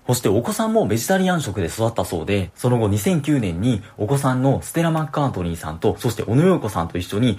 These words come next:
ミートフリーマンデー運動をスタートさせるに至ります。ここでまた小野洋子さんとも繋がっているっていうのもちょっと面白いなと思うんですが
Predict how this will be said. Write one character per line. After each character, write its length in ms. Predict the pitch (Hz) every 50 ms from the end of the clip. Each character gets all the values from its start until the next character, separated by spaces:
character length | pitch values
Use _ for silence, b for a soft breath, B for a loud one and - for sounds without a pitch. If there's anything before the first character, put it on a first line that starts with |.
| -
ミ 140 | - 113 127
ー 20 | 143
ト 140 | 143 143
フ 60 | 139 139
リ 140 | 135 135
ー 40 | 143
マ 140 | 135 135 131
ン 60 | 127
デ 100 | 123 127
ー 120 | 127 127 120
運 160 | 139 135 113
動 140 | 95 92 87
を 80 | 87
ス 60 | 87
タ 120 | - 147 147
ー 20 |
ト 80 | - 110
さ 140 | 104 113 104
せ 100 | - 104
る 60 | 107
に 140 | 117 127 127
至 120 | 98 92
り 60 | 85
ま 140 | 85 85 85
す。 200 | 90 - - - _ _ _
こ 140 | - - 104
こ 80 | 101 -
で 80 | 165
ま 120 | 165 165 156
た 80 | 156
小 120 | 131 110 127
野 140 | 160 185
洋 120 | 220 240 226
子 100 | - 143
さ 120 | 135 131
ん 60 | 104
と 80 | 101 101
も 80 | 90 85
繋 200 | - 113 117 117
が 100 | 117 123
っ 100 | 123 -
て 80 | 127
い 20 | 107
る 60 | 104
っ 40 | 104
て 100 | 98 104
い 20 |
う 60 | 90 82
の 60 | 87
も 20 |
ち 80 | - 135
ょ 20 |
っ 40 | -
と 100 | - 95
面 120 | 85 92
白 180 | 101 95 110 104
い 40 | 90
な 100 | 90 92
と 100 | 92 90
思 160 | 87 95 98
う 20 |
ん 40 | 92
で 80 | 82 78
す 120 | - -
が 180 | 95 95 90